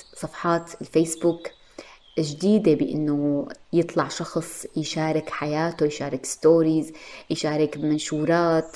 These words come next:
تجاربه وهالقصص هاي. فكنت عم تابع بعض ال-، الشخصيات يلي عم تعمل هذا الشي،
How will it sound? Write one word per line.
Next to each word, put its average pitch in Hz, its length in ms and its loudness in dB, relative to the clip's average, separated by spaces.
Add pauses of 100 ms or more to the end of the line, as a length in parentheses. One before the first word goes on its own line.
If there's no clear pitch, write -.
تجاربه 160 600 4
وهالقصص 160 600 2
هاي. 143 180 -2 (360)
فكنت 254 440 4
عم 262 140 4
تابع 190 320 6
بعض 160 240 2
ال-، 147 760 0 (440)
الشخصيات 185 840 0
يلي 151 140 2
عم 147 100 -4
تعمل 151 340 0
هذا 156 180 0
الشي، 294 400 2